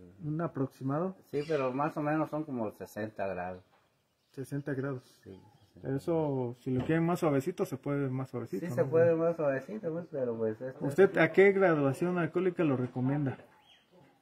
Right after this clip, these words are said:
Speaker 2: Híjole, pues, ahora sí, como nosotros somos de acá del pueblo, pues nosotros así nos gusta, pues.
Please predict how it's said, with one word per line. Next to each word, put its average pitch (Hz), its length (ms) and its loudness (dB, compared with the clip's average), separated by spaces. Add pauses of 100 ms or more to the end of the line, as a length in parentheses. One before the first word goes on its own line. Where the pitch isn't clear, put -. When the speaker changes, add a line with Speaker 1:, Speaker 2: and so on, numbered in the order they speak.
(100)
Speaker 2:
Híjole, 147 440 -2
pues, 117 760 -2
ahora 151 260 0
sí, 175 300 -8
como 123 240 -2
nosotros 135 480 -4
somos 170 280 -4
de 135 60 -2
acá 135 260 -4
del 147 180 0
pueblo, 160 280 -2
pues 127 160 -4
nosotros 139 460 -6
así 117 180 -8
nos 123 260 -6
gusta, 127 380 -6
pues. 110 240 -8